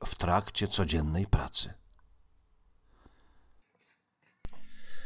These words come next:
Może nie od razu staniemy się jak Makary Wielki, może osiągniemy ten poziom dopiero przed śmiercią,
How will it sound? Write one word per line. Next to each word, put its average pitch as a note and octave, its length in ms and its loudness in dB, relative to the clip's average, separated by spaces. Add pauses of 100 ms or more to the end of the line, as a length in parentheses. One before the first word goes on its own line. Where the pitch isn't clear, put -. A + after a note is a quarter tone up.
(580)
Może G#2+ 420 6
nie F#2+ 160 6
od F2 100 2
razu F#2+ 400 6
staniemy E2 500 2
się - 140 2
jak D#2 220 0
Makary E2+ 460 2
Wielki, D#2+ 600 0 (1700)
może F#2+ 380 4
osiągniemy F2+ 520 2
ten F2 200 0
poziom F2 360 2
dopiero E2+ 360 2
przed - 240 0
śmiercią, E2+ 680 0